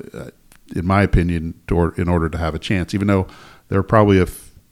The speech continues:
a couple more opportunities in the second half of the season than maybe what I thought at the beginning of the year. But still, you, you can't bank on that. This is a, this is a game where you're, you're viewed as a favorite.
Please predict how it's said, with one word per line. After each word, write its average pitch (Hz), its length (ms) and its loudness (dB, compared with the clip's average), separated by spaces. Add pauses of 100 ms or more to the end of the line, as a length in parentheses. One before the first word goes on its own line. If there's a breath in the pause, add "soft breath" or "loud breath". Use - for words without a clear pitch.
(340)
a - 100 -4
couple 107 480 4
more 101 240 2
opportunities 98 800 2
in 90 100 0
the 85 80 -2
second 101 380 0
half 117 760 0
of 110 120 -2
the 104 100 -2
season 113 560 0
than 90 520 -2
maybe 90 520 -4
what 87 280 -4
I 90 120 -2
thought 92 300 -2
at 85 140 -8
the 85 60 -14
beginning 87 420 -4
of 101 100 -2
the 104 80 -2
year. 113 360 0 (540 soft breath)
But 110 140 -4
still, 101 280 2
you, 85 200 -2 (100)
you 87 160 -10
can't 90 400 -4 (100)
bank 90 400 -6
on 80 200 -8
that. 73 260 -12 (120)
This 82 220 -6
is 87 160 -8
a, 90 140 -4
this 92 260 -8
is 92 120 -6
a 98 60 -4
game 95 300 -2
where 90 240 0
you're, 85 480 -6
you're 90 160 -4
viewed 98 300 -2
as 104 140 -2
a 120 60 -6
favorite. 92 440 0